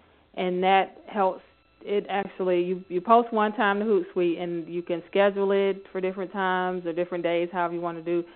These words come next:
to put posts on all the different platforms that you're, you have a presence on. And you post it that one time, and it kinda just spreads it to each individual platform. That way you don't have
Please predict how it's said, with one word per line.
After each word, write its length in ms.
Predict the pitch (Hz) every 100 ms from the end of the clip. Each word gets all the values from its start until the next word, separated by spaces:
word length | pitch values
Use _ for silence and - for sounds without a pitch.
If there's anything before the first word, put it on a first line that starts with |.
| - -
to 80 | 190
put 320 | - 320 247
posts 300 | 220 214 214
on 300 | 190 180 180
all 260 | - 180 185
the 60 |
different 480 | 180 180 - 165 160
platforms 500 | - 190 185 180 170 170
that 160 | 165 -
you're, 280 | 175 165 160
you 160 | 175
have 140 | 190 160
a 40 |
presence 360 | 156 214 214 185
on. 240 | 165 156 151 - - -
And 100 | 170
you 80 | 170
post 260 | 190 196 196
it 60 |
that 160 | 185 170
one 220 | 180 175
time, 320 | 214 185 180 160
and 60 |
it 100 | 160
kinda 240 | 196 170 160
just 220 | 165 160
spreads 280 | 170 165 160
it 220 | 165 160 - - _ -
to 80 | -
each 240 | 196 175 -
individual 500 | 190 165 165 160 160
platform. 560 | 151 190 175 - 160 160
That 160 | 170
way 140 | 175 165
you 120 | 165
don't 160 | 165 160
have 300 | 180 170